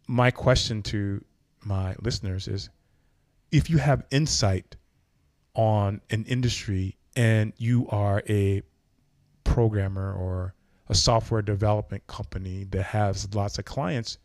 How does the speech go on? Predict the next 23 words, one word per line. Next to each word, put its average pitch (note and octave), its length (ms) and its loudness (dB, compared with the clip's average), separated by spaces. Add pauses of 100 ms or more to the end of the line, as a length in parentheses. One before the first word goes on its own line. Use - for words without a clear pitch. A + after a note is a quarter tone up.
(340)
within A#2 320 0
the A#2 80 -2
same G3+ 400 0
industry G#2+ 420 -4
and G#2 120 -4
you're G#2 80 -2
kinda A#2+ 280 -4
working A2+ 360 0
on G#2+ 220 -2
similar C#3 500 2
things, C#3+ 300 -6
not B2+ 120 0
exact, A2+ 520 -6 (840)
at F#3+ 100 0
some A3 260 4
point, - 280 0
don't - 140 -2
you E3+ 80 0
think C#3 240 -4
you C#3+ 80 -2
would A2+ 140 -2
pick - 220 0
up B2 260 0